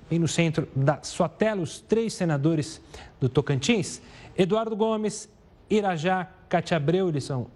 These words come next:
M D B, P S D, P D T, respectivamente. Os três, o trio, segue indeciso, não, é, apontaram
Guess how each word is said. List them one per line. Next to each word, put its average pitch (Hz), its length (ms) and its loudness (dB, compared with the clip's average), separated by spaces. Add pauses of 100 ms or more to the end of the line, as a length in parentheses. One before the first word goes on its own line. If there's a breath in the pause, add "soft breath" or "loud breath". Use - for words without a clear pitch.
M 175 160 2
D 156 100 2
B, 202 240 2
P 170 160 -4
S - 160 -4
D, 175 200 0 (300 loud breath)
P 156 120 2
D 147 140 2
T, 143 180 0
respectivamente. 156 760 -2 (680 loud breath)
Os 262 220 2
três, 208 480 0 (140)
o 220 100 4
trio, 208 340 0 (100)
segue 196 520 -2
indeciso, 214 800 0
não, 180 380 -2 (340 loud breath)
é, 143 520 2 (280 loud breath)
apontaram 185 800 0